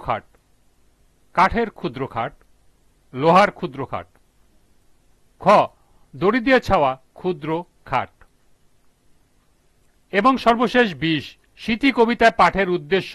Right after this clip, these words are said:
কি? স্বাধীনতার মর্ম অনুধাবন করতে পারা, মুক্তি সংগ্রামের মর্ম অনুধাবন করতে পারা, অভ্যুত্থানের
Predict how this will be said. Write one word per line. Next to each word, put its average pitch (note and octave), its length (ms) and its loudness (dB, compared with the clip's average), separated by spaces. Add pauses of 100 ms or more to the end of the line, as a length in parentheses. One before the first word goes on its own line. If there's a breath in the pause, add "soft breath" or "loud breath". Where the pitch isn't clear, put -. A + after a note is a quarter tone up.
কি? C#3 180 -12 (140)
স্বাধীনতার G#3+ 460 0 (100)
মর্ম F3+ 280 -2 (300)
অনুধাবন G#3 480 0
করতে C#3+ 440 -10 (220)
পারা, C#3 260 0 (1700)
মুক্তি A#3 460 -4
সংগ্রামের D3+ 560 -4 (400)
মর্ম F#3 360 -2
অনুধাবন F3 540 -4
করতে G3+ 300 -8
পারা, G#3 240 -4 (880)
অভ্যুত্থানের G#3 640 0